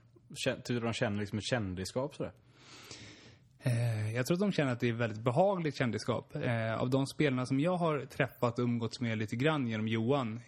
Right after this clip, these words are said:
Speaker 2: Emil, Robin Ingvarsson, Stellan, Hannes, eh, så Jakob, så vet jag att, alltså, alla är såna jävla bra killar. Sjukt trevliga, sjukt ödmjuka. Eh,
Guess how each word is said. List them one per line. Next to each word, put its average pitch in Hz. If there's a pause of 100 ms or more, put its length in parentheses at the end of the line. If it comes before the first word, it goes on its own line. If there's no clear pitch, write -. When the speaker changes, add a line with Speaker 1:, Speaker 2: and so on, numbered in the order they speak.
Speaker 2:
Emil, 120
Robin 120
Ingvarsson, 117
Stellan, 117
Hannes, 127 (360)
eh, 117 (280)
så 123
Jakob, 127 (1000)
så 123
vet 120
jag 120
att, -
alltså, 139 (100)
alla 151
är 113 (160)
såna 131
jävla 131
bra 123
killar. 120 (380)
Sjukt -
trevliga, 113
sjukt -
ödmjuka. 110 (260)
Eh, 110